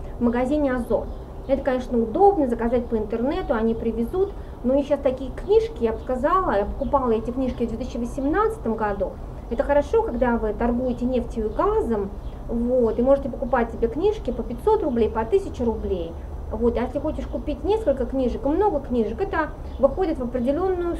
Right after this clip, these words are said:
сумму, в определённую энную сумму денег. Поэтому, в принципе, может быть, даже более выгодно купить где-то на, в общем, где-то и дешевле.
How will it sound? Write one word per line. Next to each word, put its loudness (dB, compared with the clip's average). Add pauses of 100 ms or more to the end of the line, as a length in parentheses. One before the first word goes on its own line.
(120)
сумму, 0
в -2
определённую 2
энную -2
сумму 0
денег. 2 (640)
Поэтому, 4
в -6
принципе, 2
может 0
быть, -2
даже 0
более 4
выгодно 0
купить -8
где-то -2
на, 0
в -6
общем, -4
где-то -2
и -2
дешевле. -6